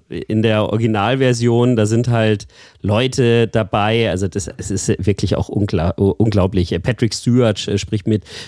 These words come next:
äh, Brad Goldstein ist dabei, Bryan Cranston, es ist wirklich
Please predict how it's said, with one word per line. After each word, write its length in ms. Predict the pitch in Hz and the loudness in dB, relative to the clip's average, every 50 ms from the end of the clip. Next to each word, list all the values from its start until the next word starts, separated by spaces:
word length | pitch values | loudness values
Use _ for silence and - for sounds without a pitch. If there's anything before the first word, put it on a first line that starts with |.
| - _ | -12 _
äh, 120 | - 104 101 | -2 -2 0
Brad 260 | - 127 110 107 - | 2 -2 -2 0 0
Goldstein 680 | 117 110 113 113 - - - 113 107 107 104 107 107 101 | 0 0 0 0 -2 -2 0 2 4 4 4 4 2 2
ist 340 | - - 107 101 - - - | 2 0 0 -2 0 0 -2
dabei, 480 | 107 90 - 92 90 92 92 95 104 | -2 0 0 0 2 2 2 2 0
Bryan 360 | 95 117 120 101 107 113 113 | 0 0 0 2 2 0 0
Cranston, 920 | 107 - - 104 85 101 110 - - - _ 110 110 107 101 98 101 104 104 - | 0 -2 -2 -2 0 0 -2 -2 -4 -6 _ 0 2 4 4 4 4 2 2 0
es 160 | - 107 - | -2 -4 -2
ist 160 | 120 113 - | -2 -2 2
wirklich 440 | - 113 104 - 113 95 - - - | 0 0 0 0 -2 -2 -2 -6 -12